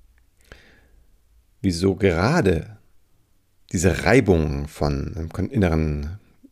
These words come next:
Konflikt oder einem Thema, das in uns lebt, eben gerade keine Lösung braucht in, in manchen Fällen,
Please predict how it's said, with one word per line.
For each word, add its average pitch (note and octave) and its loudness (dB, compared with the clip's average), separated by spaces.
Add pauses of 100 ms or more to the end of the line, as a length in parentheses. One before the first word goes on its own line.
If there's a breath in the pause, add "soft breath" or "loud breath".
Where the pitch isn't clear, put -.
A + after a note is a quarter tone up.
Konflikt - -2
oder D#2 0
einem D2+ -4
Thema, G2 0
das - -8
in - -2
uns D2 -6
lebt, - -8 (1160 soft breath)
eben F2+ -2
gerade E2 0 (300)
keine F3 4
Lösung E2 0 (220)
braucht E2+ 0
in, D#2 -2
in D2+ -6 (640)
manchen E2 -4
Fällen, D#2+ -6